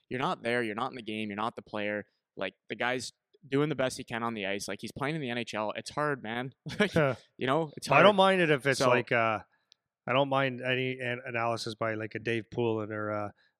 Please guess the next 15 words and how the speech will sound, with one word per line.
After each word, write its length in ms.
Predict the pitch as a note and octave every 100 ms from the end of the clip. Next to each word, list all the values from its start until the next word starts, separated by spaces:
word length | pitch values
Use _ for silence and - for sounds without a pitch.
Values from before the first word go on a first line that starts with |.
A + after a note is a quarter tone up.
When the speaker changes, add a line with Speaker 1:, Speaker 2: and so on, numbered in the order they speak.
| -
Speaker 2:
uh, 340 | A2+ A2 A2+ A#2+
like, 140 | A#2
guys 260 | G#2+ A2+ A2
that 100 | A2
have 160 | G#2 _
played 320 | A2+ A2 G#2+
and 160 | G#2
they 140 | G#2+ G#2
have, 220 | A2 G#2+
like, 140 | B2 A2+
because, 340 | A2+ A2 A2
uh, 220 | B2+ A#2
what 140 | B2+ D#3
is 80 |
it? 100 | C3+